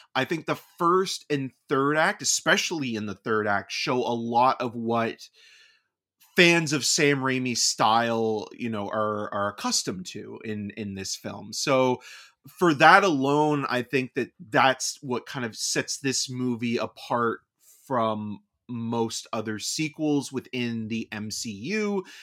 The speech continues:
is that it does have some personality when it comes to the actual style of the film. When you're looking at it from the point of view of the script, and we'll get into this a lot more when it comes to, uh, the spoiler cast,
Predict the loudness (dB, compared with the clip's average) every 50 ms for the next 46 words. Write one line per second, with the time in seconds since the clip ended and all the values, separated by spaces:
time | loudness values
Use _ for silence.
0 | -16 -4 -2 0 2 2 2 2 2 0 2 2 4 4 4 0 -2 -6 -2 2
1 | 4 4 4 2 0 -2 -2 -2 -2 -2 -4 -6 -10 -8 -8 -6 -6 -6 -6 -6
2 | -6 -4 -4 -4 -4 -6 -4 -4 -4 -4 -4 -6 -8 -10 -12 -10 -8 -6 -6 -6
3 | -6 -6 -8 -10 -10 -8 -6 -4 -4 -2 -2 -4 -6 -8 -10 -18 -20 -20 -20 _
4 | _ _ _ _ -8 -6 -6 -4 -2 -2 -2 -2 -2 -4 -6 -4 -4 -4 -4 -4
5 | -2 0 0 0 -2 0 0 2 4 4 4 4 2 2 0 -2 -2 -2 -4 -6
6 | -8 -2 0 0 0 0 -2 -6 -10 -14 -16 _ _ -20 -20 -20 -20 -20 -20 _
7 | _ _ _ -12 -8 -8 -4 0 2 2 2 2 0 -2 -4 -6 -8 _ 0 2
8 | 4 4 4 6 6 6 4 4 0 -6 -4 -2 0 0 0 0 -2 -4 -4 -4
9 | -4 -4 -6 -6 -4 -4 -2 -2 -2 -4 -4 -4 -2 0 2 2 2 0 -2 -2
10 | -4 -4 -6 -6 -6 -8 -8 -6 -4 -4 -4 -2 -4 -2 2 4 4 4 4 2
11 | -2 -4 -2 -2 -2 -2 0 -2 -4 -2 -4 -6 -6 -6 -6 -8 -6 -6 -6 -6
12 | -6 -6 -4 -2 -2 -2 -2 -4 -6 -6 -6 -4 -2 -2 -2 -4 -4 -6 -8 -8
13 | -10 -10 -10 -10 -10 -10 -10 -12 -14 -10 -8 -8 -6 -6 -8 -8 -10 -10 -8 -8
14 | -8 -10 -10 -10 -10 -10 -6 -4 -2 -2 0 0 -2 -2 -4 -6 -8 -6 -6 -6
15 | -6 -8 -8 -10 -10 -12 -12